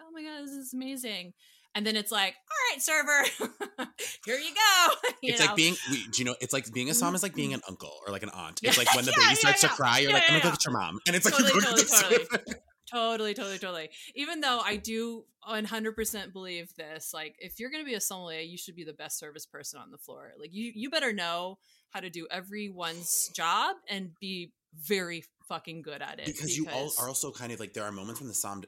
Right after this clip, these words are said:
Speaker 2: maybe doesn't have much to do, and it's like, if the som is able to do anything else, that's really a fucking lifesaver. And I
Speaker 1: Hundred percent.
Speaker 2: do,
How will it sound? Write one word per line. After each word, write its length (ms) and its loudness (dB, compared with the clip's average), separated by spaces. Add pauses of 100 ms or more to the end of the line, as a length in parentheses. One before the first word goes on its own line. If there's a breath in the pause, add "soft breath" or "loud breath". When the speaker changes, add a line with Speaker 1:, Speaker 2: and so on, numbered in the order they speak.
Speaker 2:
maybe 180 -10
doesn't 180 -10
have 100 -12
much 260 -8
to 40 -10
do, 200 -10
and 80 -10
it's 120 -10
like, 160 -14
if 160 -16
the 80 -12
som 260 -6
is 140 -4
able 260 -10
to 120 -14
do 240 -12
anything 360 -16
else, 200 -10
that's 260 -6 (160)
really 280 -10
a 40 -10 (180)
fucking 320 -12
lifesaver. 440 -10
And 100 -18
I 40 -16
Speaker 1:
Hundred 220 -2
percent. 320 -2
Speaker 2:
do, 120 -8